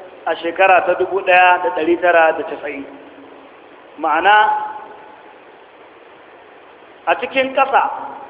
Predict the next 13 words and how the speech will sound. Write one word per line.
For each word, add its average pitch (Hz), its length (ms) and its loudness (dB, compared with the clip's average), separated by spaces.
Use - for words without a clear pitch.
da 170 100 0
shekara 196 520 2
ashirin, 170 320 0
addinin 220 580 0
musulunci 208 880 -2
ya 190 260 4
samu 214 260 2
ƙaruwan 196 540 4
mabiya 180 540 4
daga 170 240 2
miliyan 180 520 2
ɗari 175 320 -2
biyar 175 260 4